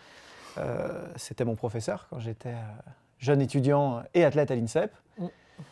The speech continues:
Speaker 1: Euh, merci Chris de m'avoir supporté, euh, toutes ces années et de m'avoir surtout
Speaker 2: C'est
Speaker 1: apporté,
Speaker 2: réciproque.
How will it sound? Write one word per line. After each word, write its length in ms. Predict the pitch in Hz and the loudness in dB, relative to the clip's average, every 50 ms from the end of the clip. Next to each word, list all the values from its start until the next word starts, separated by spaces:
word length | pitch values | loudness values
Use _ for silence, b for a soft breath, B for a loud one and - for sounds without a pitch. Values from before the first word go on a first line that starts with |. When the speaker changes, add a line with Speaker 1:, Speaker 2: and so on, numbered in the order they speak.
| B B B - | B B B -12
Speaker 1:
Euh, 80 | 98 117 | -8 -4
merci 300 | 117 117 117 110 - - | -4 -2 -2 -2 -4 -6
Chris 240 | 131 - - 135 127 | -4 -2 -2 -2 -2
de 80 | 127 123 | -2 -2
m'avoir 300 | 113 117 117 117 113 - | -2 -2 -2 -2 -2 -4
supporté, 500 | - - - 123 - - - 135 131 113 | -8 -8 -6 -8 -6 -2 0 0 0 0
euh, 40 | 101 101 - 131 123 - _ | -2 -6 -8 -10 -14 -18 _
toutes 160 | - - 127 - | -14 -12 -2 2
ces 160 | 147 135 127 | 4 6 8
années 320 | 127 143 180 214 220 190 175 | 8 8 8 6 6 4 0
et 60 | 135 | -4
de 60 | 123 | -2
m'avoir 260 | 127 123 123 123 123 - | -2 0 0 -2 -2 -2
surtout 280 | - 131 - - 151 143 | -4 -6 -2 0 -2 0
Speaker 2:
C'est 100 | - - | 0 -2
Speaker 1:
apporté, 200 | 165 156 - 143 | -4 0 0 0
Speaker 2:
réciproque. 320 | 135 131 175 175 - - | 0 2 0 -2 -2 -6